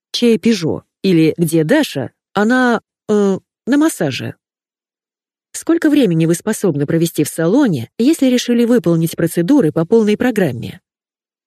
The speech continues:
Целый день. Маникюр, педикюр, массаж лица и тела, солярий, баня, краска, стрижка, укладка.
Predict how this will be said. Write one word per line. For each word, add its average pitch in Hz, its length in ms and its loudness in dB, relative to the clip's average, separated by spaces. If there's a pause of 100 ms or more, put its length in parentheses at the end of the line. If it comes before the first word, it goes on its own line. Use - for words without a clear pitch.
(380)
Целый 185 380 0
день. 160 420 0 (1080)
Маникюр, 262 580 2
педикюр, 165 640 -2 (280)
массаж 214 440 -2
лица 180 320 -2
и 143 100 0
тела, 208 380 0
солярий, 160 560 -2
баня, 185 440 0
краска, 190 560 -4 (160)
стрижка, 214 540 -2
укладка. 160 680 -2